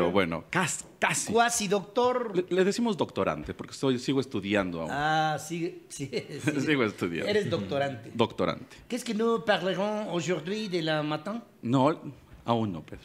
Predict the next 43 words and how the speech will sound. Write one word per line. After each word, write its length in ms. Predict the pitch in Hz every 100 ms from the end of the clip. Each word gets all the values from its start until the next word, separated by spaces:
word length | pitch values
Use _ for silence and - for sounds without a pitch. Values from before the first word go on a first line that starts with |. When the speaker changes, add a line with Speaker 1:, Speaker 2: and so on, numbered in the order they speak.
| -
Speaker 1:
¿No, 200 | 170 202
todavía 260 | 214 202
no? 300 | 202 262 330 -
Speaker 2:
Todavía 300 | 135 117 98
no. 80 | 85
Speaker 1:
Este, 320 | 185 190 180
¿qué, 180 | 208 208
de 140 | 202
qué 120 | 226
vamos 240 | 247 247 185
a 360 | 165 156 147
cotorrear? 480 | 147 160 175 208 - - - -
Speaker 2:
No, 340 | 127 147 139 -
hoy 100 | 202
vamos 340 | 208 208 208 95
a 40 |
hablar, 300 | 85 87 92
Pedro, 240 | 107 101
de 60 | 98
un 80 | 95
tema 340 | 101 95 90 - - -
bastante 520 | 87 - 92 98 90
controversial 640 | 87 78 80 78 - 87
en 60 | 85
últimas 360 | 80 80 82
fechas: 380 | 85 - 82 - - -
el 80 | -
sistema 320 | 101 104 127
de 80 | 127
control 260 | - 85 98
migratorio 440 | 98 82 85 90
mexicano. 480 | 78 - 76 - - - _ _ - - - - -
El 100 | -
Instituto 320 | 135 175 208 262
Na-, 140 | 214 -
voy 120 | 233
a 40 |
dar 100 | 247
un 100 | 226 214
antecedente 680 | - 120 117 110 123 120
porque 240 | 175 113 117
a 60 |
veces 340 | 113 131 139